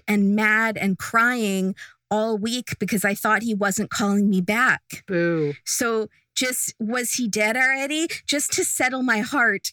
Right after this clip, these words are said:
Speaker 1: can you tell me that?" And they're <laughs> kind of like, "Would you, okay, you, your heart can be settled." I mean, I get what she's saying. Like, she wants to only have positive memories of him and not thinking that he was blowing her off like she had thought.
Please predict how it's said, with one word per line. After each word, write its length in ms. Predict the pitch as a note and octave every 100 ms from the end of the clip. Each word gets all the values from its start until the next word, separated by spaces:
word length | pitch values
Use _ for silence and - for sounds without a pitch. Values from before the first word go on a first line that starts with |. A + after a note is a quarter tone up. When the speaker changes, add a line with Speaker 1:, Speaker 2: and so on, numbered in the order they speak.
| -
Speaker 1:
can 140 | A3
you 120 | G#3+
tell 240 | G3+ D4+ A3+
me 140 | G#3
that?" 300 | G3 F3 F3 - - -
And 200 | A3+ A3+
they're 220 | A#3+ E4
<laughs> 220 | - D4
kind 120 | - B3+
of 100 | A3
like, 300 | G3+ F#3+ _ _ -
"Would 280 | - G#3+ G#3
you, 160 | G#3+ F#3+ _ _ _ _ -
okay, 300 | G#3+ C#4 A3 - -
you, 280 | - A3 D#4+
your 220 | C#4 D4 -
heart 240 | D4+ D4+
can 160 | F4 E4
be 100 | D#4
settled." 540 | - F#3+ F3+ G3 C4+ - - - -
I 80 | E4
mean, 160 | F4+
I 80 | F4
get 280 | C#4+ F4+ G#4+
what 100 | G#4
she's 240 | - F#4+
saying. 400 | - F4 F4 F4 D#4+
Like, 180 | C4 -
she 180 | -
wants 360 | A#3+ A3 A#3 -
to 180 | C4+ -
only 260 | A3 A3 A3+
have 260 | A#3 F#3
positive 480 | - F#3+ F#3+ G#3 G#3+
memories 440 | G#3+ G#3 G#3+ A3 A#3
of 140 | G#3+
him 300 | B3+ A#3+ B3+
and 180 | - G3+
not 300 | G3 F#3 -
thinking 340 | - G3 G#3 G3
that 140 | F3+
he 100 | G3
was 180 | F#3 F#3
blowing 380 | E3+ F#3 F#3+ F#3+
her 140 | -
off 360 | B2+ E3 A3 -
like 200 | F3 -
she 200 | - F#3+
had 160 | F3
thought. 340 | - F#3+ B3